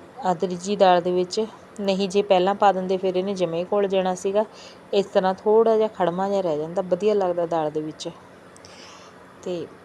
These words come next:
ਘੋਟੇ 'ਤੇ ਐਨ ਵਧੀਆ ਬਣ ਜਾਂਦੀ ਹੁੰਦੀ ਆ। ਇਸ ਤੋਂ ਬਾਅਦ, ਅਹ, ਉਹਦੇ ਵਿੱਚ ਦਾਲ ਦੇ ਵਿੱਚ ਪੈਣੇ ਵਾਲਾ ਸੀਗਾ ਪਾਣੀ, ਉਹ ਮੈਂ ਪਾਣੀ ਇੱਕ ਕੌਲਾ ਭਰ ਕੇ ਉੱਪਰ ਰੱਖ ਦਾਂਗੀ।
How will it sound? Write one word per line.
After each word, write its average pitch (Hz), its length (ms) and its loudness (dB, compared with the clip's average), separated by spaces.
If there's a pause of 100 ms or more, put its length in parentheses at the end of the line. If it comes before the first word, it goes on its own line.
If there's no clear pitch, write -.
(1040)
ਘੋਟੇ 220 220 4
'ਤੇ 196 140 0
ਐਨ 190 240 0
ਵਧੀਆ 196 280 0
ਬਣ 180 200 -4
ਜਾਂਦੀ 156 340 -8
ਹੁੰਦੀ 170 240 -6
ਆ। 202 120 -4 (2250)
ਇਸ 190 180 -4
ਤੋਂ 190 180 2
ਬਾਅਦ, 180 360 6
ਅਹ, 185 880 0
ਉਹਦੇ 190 160 2
ਵਿੱਚ 196 240 0
ਦਾਲ 185 240 6
ਦੇ 180 120 0
ਵਿੱਚ 180 300 -4
ਪੈਣੇ 180 280 0
ਵਾਲਾ 175 220 2
ਸੀਗਾ 190 320 0 (100)
ਪਾਣੀ, 175 360 -2 (520)
ਉਹ 190 80 2
ਮੈਂ 185 200 0
ਪਾਣੀ 180 420 0
ਇੱਕ 175 280 -4
ਕੌਲਾ 170 360 2
ਭਰ 185 200 0
ਕੇ 180 160 -2
ਉੱਪਰ 175 260 -2
ਰੱਖ 165 280 -4
ਦਾਂਗੀ। 185 380 -2